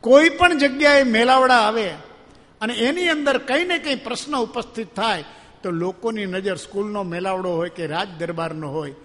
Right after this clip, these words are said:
મોરબીના મહારાજાની વવાણિયામાં મુલાકાત હોય, તો હવે મહારાજાને કેવી રીતે સત્કારવાને શું કહેવું,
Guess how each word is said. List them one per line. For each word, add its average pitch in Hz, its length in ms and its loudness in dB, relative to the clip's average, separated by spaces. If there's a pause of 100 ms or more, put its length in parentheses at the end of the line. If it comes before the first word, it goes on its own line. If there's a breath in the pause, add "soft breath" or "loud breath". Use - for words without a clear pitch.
(560 soft breath)
મોરબીના 302 560 2
મહારાજાની 277 760 2
વવાણિયામાં 254 680 0
મુલાકાત 262 560 0
હોય, 202 260 2 (280 loud breath)
તો - 120 -6
હવે 220 200 2
મહારાજાને 220 600 -2
કેવી 214 300 -2
રીતે 247 220 -2
સત્કારવાને 226 720 -2
શું 254 300 -6
કહેવું, 233 420 -2